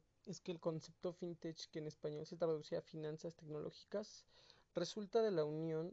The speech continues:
de los servicios financieros y las tecnologías de la información, viendo que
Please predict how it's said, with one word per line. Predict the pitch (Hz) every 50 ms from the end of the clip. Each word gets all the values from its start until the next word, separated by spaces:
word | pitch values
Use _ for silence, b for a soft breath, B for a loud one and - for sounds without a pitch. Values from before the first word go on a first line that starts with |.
| - 180
de | 175 160
los | 156 151 -
servicios | - 156 151 156 - - 170 -
financieros | - 170 160 147 151 151 - - 156 160 175 165 -
y | - 190 165
las | 165 165 165
tecnologías | 170 165 160 160 151 156 156 - - 165 160 160
de | 170
la | 165 156
información, | 165 - 185 185 190 202 196 - 240 311 - b b b b b b b b b b b _
viendo | 196 202 196 196 208 196 -
que | - 202 190 180 170 165 165 160 160 160 160 - -